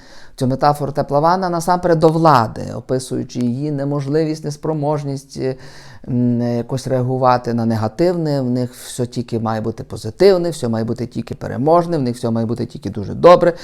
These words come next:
в них все має бути вони найкращі, щось тільки таке виходить з-під контролю, ну, ігнор повний, ми в доміки, нема.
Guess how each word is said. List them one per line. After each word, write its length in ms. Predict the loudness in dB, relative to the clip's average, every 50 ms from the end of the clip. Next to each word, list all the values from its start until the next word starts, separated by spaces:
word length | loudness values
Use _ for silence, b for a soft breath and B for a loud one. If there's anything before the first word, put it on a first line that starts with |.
| B B B
в 40 | -2
них 140 | -2 -2 -2
все 140 | -2 -4 -2
має 140 | -2 -2
бути 180 | -2 -4 -4 -4
вони 140 | -4 -4 -4
найкращі, 720 | -6 -8 -10 -4 2 6 6 6 6 4 2 -2 -2 -2 B B B B B
щось 320 | B -4 2 2 2 2 0
тільки 300 | -2 -4 -4 0 0 -2
таке 300 | -2 -2 0 2 2 4
виходить 440 | 4 2 0 2 2 2 2 2 -2
з-під 180 | -4 -10 -8
контролю, 460 | -8 -8 -2 0 2 2 2 2 -2 -4 -6
ну, 320 | -8 -8 -8 -2 4 4
ігнор 420 | 4 6 6 6 6 6 4 4
повний, 300 | 4 4 4 6 4 2
ми 120 | 2 2 2
в 80 | 2
доміки, 440 | 4 4 6 6 4 2 -2 -4 -6
нема. 420 | -8 -6 -4 -2 0 0 0 -2